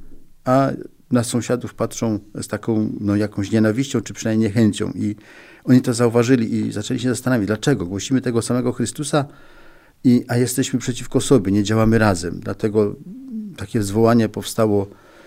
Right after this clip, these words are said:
do Edynburga w roku tysiąc dziewięćset dziesiątym, co się uważa za takim, taki pierwszy, pierwsze wydarzenie ekumeniczne, które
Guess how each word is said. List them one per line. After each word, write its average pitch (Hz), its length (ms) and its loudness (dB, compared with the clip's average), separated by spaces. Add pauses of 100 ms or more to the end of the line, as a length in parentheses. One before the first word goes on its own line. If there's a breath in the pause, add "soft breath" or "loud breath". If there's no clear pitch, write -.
(160 loud breath)
do 107 340 -2
Edynburga 127 760 2 (140)
w 123 60 -8
roku 113 260 -2
tysiąc 107 360 -2
dziewięćset 110 360 -2
dziesiątym, 139 500 2
co 107 120 -4
się 113 180 -4
uważa 110 340 -2
za 101 100 -6
takim, 98 560 -2 (100)
taki - 280 -12
pierwszy, 107 580 -4 (260)
pierwsze 104 380 -4
wydarzenie 98 600 0 (540 loud breath)
ekumeniczne, 113 680 4
które 180 280 2